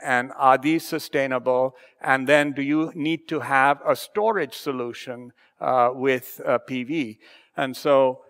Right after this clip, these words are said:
you know, I, I thought the Prussian blue was an interesting, uh, way, uh, material to store. So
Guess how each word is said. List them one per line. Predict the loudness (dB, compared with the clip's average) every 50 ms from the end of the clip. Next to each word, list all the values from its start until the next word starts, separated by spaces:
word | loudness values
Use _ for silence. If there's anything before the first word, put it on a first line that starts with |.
| _ _ -6
you | -2 0
know, | 2 2 2 2
I, | 2 4 4 4 4 2 0 -2 0 0 0
I | 0 -2
thought | -4 -2 2 4 4 4 4 0
the | -4 -6
Prussian | -4 0 0 0 0 0 -2 -6 -6 -6 -4
blue | -4 -2 0 0 0 0
was | 0 -2 -2 -2
an | -4 -8
interesting, | -8 -8 -8 -10 -12 -12 -8 -4 -2 -2 -2 -4 -6 -12 _ -20 _ _
uh, | -4 0 2 2 2
way, | 0 0 2 4 4 6 4 2 2 0
uh, | 0 2 2 2 2
material | 0 -4 -8 -6 -4 -2 0 2 2 2 2 2 2 0 -4 -8 -18 _ _ _
to | -16 -16
store. | -16 -14 -8 -2 0 0 0 0 0
So | -2 0 2 4 4 2 0